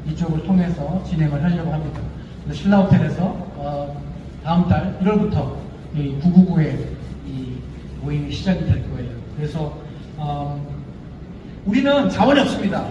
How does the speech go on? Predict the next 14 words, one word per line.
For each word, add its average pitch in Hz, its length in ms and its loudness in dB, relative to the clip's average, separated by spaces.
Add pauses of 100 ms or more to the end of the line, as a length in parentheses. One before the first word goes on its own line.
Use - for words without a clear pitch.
(260)
석유 311 580 0
하나 285 180 4
나지 202 260 4
않고 185 720 0
커다란 285 520 6
자원은 233 420 8
없지만 196 760 0
우리는 247 600 8
아이디어가 269 580 6
있고 - 640 4 (320)
의지가 226 460 8
있고 240 640 0 (180)
마음이 247 480 4
있으면 220 580 6